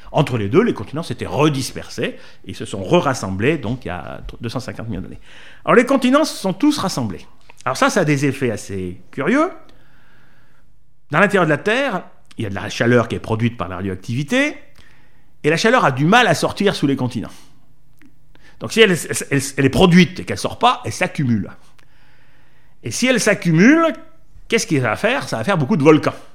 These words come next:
Et vers sept cent cinquante millions d'années, il y a probablement eu beaucoup de volcans qui sont sortis sur ce grand continent. Et les volcans, ça crache du basalte. Et les basaltes, ce sont des roches riches en calcium.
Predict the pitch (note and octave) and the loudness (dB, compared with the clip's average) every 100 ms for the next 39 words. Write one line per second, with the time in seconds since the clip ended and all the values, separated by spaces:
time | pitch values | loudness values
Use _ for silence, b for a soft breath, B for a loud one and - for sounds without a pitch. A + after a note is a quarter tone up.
0 | - - - b b b b b b - | -18 -18 -18 b b b b b b -4
1 | A#2+ F3+ C#4 B3 B3+ A3+ F#3+ E3+ D#3+ D3+ | 0 4 4 4 4 4 2 0 2 4
2 | C3+ C3+ A3 D4 G#3+ - A3 A3+ A3+ A3 | 6 4 4 4 2 2 4 6 6 6
3 | E3 C3 A#3+ G3+ B3 F3 E3+ E3+ E3 C4+ | 6 6 4 6 6 8 8 8 8 4
4 | E4 - - D3 - D#3 C#3+ - B3+ - | 4 -4 -10 -8 -4 -2 -4 0 0 0
5 | - B2+ C3 F#3+ D#3+ C#3+ F#2 - - b | -2 -2 0 -2 -2 -6 -8 -12 -16 b
6 | b b b b b b b - C3 D3+ | b b b b b b b 0 6 6
7 | D#3 C#4+ C#3 A#2+ - D3 A2+ A#2+ D#3+ B2+ | 6 4 2 0 0 2 2 4 4 2
8 | - - - - - - - - - - | -4 -12 -14 -16 -18 -18 -18 -18 -18 -16
9 | - - - - - - - - B2 C3 | -16 -16 -16 -16 -16 -16 -14 0 2 6
10 | D3+ A3 B3+ - - C#3 C3 G3 A#3+ - | 6 6 2 -2 -2 2 4 4 2 -2
11 | - - - - - A2 G#3 - D#3 B2+ | -8 -12 -18 -18 -10 0 2 2 -4 -4
12 | A2 - G#1+ | -4 -6 -10